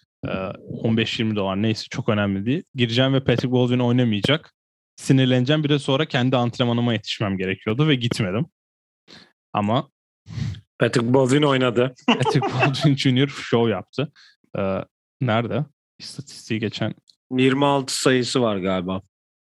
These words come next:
Speaker 1: Yirmi altı sayı, dokuz rebound. Böyle N B A oyuncusu
Speaker 2: Evet, evet.
Speaker 1: hareketleri yapıp.
Speaker 2: Bloklar, bloklar falan.
Speaker 1: Bir tane üçlükten sonra arkasını dönmüş, geri koşmuş falan.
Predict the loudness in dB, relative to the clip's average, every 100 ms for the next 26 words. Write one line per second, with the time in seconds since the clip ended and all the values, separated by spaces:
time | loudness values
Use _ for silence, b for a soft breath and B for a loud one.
0 | _ -2 2 2 2 0 0 2 2 2
1 | 0 0 0 0 0 2 2 0 -6 _
2 | _ _ -8 -4 -2 2 4 4 2 0
3 | -2 -4 -4 -4 -8 -16 _ _ B B
4 | B B B 0 0 0 0 -2 -2 -4
5 | -4 -4 -4 -4 -6 -8 -14 _ -2 2
6 | 2 2 0 2 2 2 2 0 -2 -4
7 | -2 0 0 0 -4 -2 0 0 -2 -4
8 | -6 -4 0 0 0